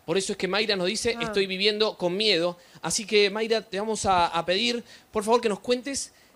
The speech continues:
Speaker 1: qué es lo que sucedió este domingo a la noche, ¿no? Lunes por la madrugada, cuando esta persona, tu expareja,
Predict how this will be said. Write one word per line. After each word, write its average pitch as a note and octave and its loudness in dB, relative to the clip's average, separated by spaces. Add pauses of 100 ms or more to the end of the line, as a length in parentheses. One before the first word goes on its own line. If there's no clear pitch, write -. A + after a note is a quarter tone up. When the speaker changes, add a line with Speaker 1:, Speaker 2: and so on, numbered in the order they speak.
Speaker 1:
qué D4+ -4
es D#4 2
lo B3 0
que G#3 -10
sucedió G#3 -4 (720)
este A3 0
domingo B3 0
a F3 0
la F#3+ 0
noche, A#3 0
¿no? A3+ 0
Lunes C4 -4
por G#3 -4
la F#3 0
madrugada, A3 0 (280)
cuando A3 -4
esta G3 -4
persona, B3 -2
tu E3 -2
expareja, G#3+ -2